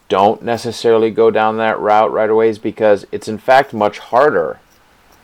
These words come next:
right? It's not that difficult to read a manual and to say, "Right, I gotta do the grip checklist." E-, every coach that's worth their salt knows how to teach a grip <laughs> and knows how to, I mean, you could teach a grip and how to stand to a ball.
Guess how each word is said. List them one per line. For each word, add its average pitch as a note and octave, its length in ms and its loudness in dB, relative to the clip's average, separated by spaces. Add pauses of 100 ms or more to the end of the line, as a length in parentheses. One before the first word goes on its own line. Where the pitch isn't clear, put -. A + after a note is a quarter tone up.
(460)
right? G#2+ 320 2
It's A2 220 -2
not A#2 300 2
that G#2 220 2
difficult G2+ 680 -2
to F#2+ 120 -12
read F#2+ 260 -4
a F2 60 -2
manual F2 760 -2
and F2+ 100 -8
to F2 80 -14
say, F2 220 -6
"Right, F2 400 0
I F2 100 -4
gotta F2 300 0 (260)
do G2 160 -2
the F2+ 80 0
grip G2+ 300 0
checklist." G2 680 2 (1120)
E-, A#2+ 40 -2 (140)
every B2 320 4
coach A#2+ 360 2
that's G#2 280 -2
worth G#2 260 0
their F2+ 140 0
salt G2+ 580 0
knows G2 220 -4
how G2 100 -2
to F#2 60 0
teach - 300 -10
a F2 40 -8
grip G2 440 2 (220)
<laughs> - 220 -20
and G2+ 160 -6
knows G2 240 2
how G2 120 2
to, F#2 280 0
I G2+ 40 -8
mean, F#2+ 200 -6
you A#2 160 -2
could A#2 200 -2
teach G2+ 260 -6
a F#2 40 -6
grip F#2+ 420 0
and F#2+ 100 -12
how F#2 120 0
to F2+ 60 -2
stand F#2 340 -4
to F2 80 -2
a E2 80 -4
ball. D2+ 380 -4